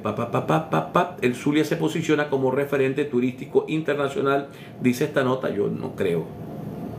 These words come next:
de verdad que el Zulia se esté posicionando como ningún referente turístico internacional. Eh,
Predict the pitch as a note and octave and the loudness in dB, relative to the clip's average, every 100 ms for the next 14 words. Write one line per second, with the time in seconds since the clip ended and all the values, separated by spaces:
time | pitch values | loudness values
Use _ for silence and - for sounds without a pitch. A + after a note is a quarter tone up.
0 | - G2 - F#2+ F#2+ G2+ A2 A#2+ A#2 - | -4 0 4 4 4 2 2 2 0 -2
1 | - - A2+ G#2+ B2 B2 - G#2 A#2 A2 | -10 0 0 2 4 4 2 -4 -2 -2
2 | A2 A2 G#2+ G#2 A#2 A#2+ A2 G#2 G2+ G2+ | -2 -2 0 2 2 2 0 0 0 0
3 | G#2+ A2+ A2+ A2 A2 - A#2 - - - | 2 2 2 2 0 0 0 -2 -10 -10
4 | - - A#2 A#2 G#2+ A#2+ A2+ B2 C3 C#3 | -4 4 4 4 0 -4 0 2 2 0
5 | C3 B2+ B2 B2+ D3 C#3 B2+ C#3+ - - | 0 0 0 0 2 4 4 2 -6 -16
6 | - - - G#2+ G2+ G2 F#2+ | -16 -14 -6 2 4 4 2